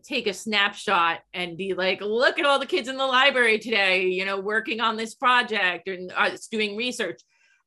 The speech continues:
And I can control the narrative in a lot of way of what's people are seeing in my classroom, because my administrators are walking into the building, you know, they walk in for two minutes and they leave for an observation or something.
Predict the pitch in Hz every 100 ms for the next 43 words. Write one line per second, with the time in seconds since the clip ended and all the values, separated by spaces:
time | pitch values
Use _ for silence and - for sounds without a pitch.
0 | _ 226 233 - - 427 480 403 - 220
1 | - 247 226 202 196 226 330 233 196 160
2 | 170 165 165 170 175 180 175 165 185 196
3 | - - 180 - 247 220 214 202 185 214
4 | 208 202 190 185 285 403 202 180 196 285
5 | 233 226 269 415 285 415 466 226 202 196
6 | 190 202 196 214 220 226 220 220 196 180
7 | 240 254 202 190 180 214 202 185 196 202
8 | 220 220 214 208 180 240 208 220 214 147
9 | 190 180 175 185 233 202 185 202 180 185
10 | 180 185 190 180 208 180 208 180 175 170
11 | 170 180